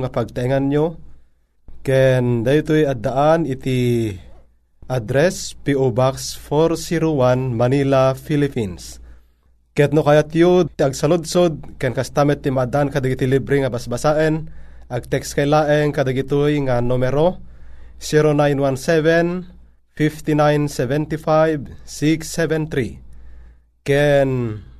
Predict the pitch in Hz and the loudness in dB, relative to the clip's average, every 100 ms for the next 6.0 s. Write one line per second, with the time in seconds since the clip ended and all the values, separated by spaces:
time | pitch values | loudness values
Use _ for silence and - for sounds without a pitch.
0 | - _ _ - - 165 165 165 160 160 | -20 _ _ -16 -4 0 4 4 4 4
1 | 156 151 175 180 180 175 175 180 185 - | 2 0 0 0 2 2 2 -2 -8 -14
2 | - 143 156 160 156 156 - - - 165 | -10 -4 -2 -4 -4 -6 -8 -12 -4 0
3 | 156 147 147 147 147 - - _ _ 139 | 2 2 2 -2 -6 -14 -20 _ _ 0
4 | 151 143 135 143 123 - 113 95 - - | 2 0 0 0 -2 -4 -10 -10 -14 -20
5 | - _ _ _ - 120 175 170 185 185 | -20 _ _ _ -12 -2 0 4 4 4